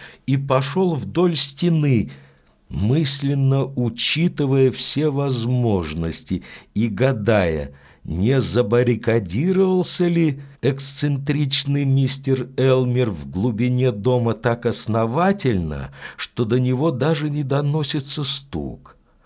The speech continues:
А может быть, сейчас он и баррикадируется, полагая, что этим стуком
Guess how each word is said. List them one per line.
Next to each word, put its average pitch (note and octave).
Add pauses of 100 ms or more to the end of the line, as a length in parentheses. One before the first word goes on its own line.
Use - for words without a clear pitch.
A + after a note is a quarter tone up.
(240)
А -
может C#2
быть, -
сейчас -
он F2
и F2
баррикадируется, D#2+ (300)
полагая, G2+
что -
этим G2
стуком D3+